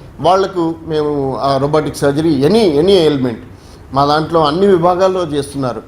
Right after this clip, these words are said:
యూరాలజీ విభాగం, విభాగంలో చేస్తున్నారు నేను ఒక్కనే కాకుండా, తర్వాత క్యాన్సర్ విభాగంలో చేస్తున్నారు,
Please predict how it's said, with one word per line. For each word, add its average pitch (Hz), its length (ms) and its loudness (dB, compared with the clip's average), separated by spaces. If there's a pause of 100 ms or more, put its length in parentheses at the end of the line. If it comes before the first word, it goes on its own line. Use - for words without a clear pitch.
(220)
యూరాలజీ 139 380 2
విభాగం, 131 500 0
విభాగంలో 135 500 0
చేస్తున్నారు 131 480 -4
నేను 120 160 -4
ఒక్కనే 147 300 -2
కాకుండా, 151 480 -2 (440)
తర్వాత 131 240 0
క్యాన్సర్ 151 500 -2
విభాగంలో 151 480 0
చేస్తున్నారు, 156 760 -6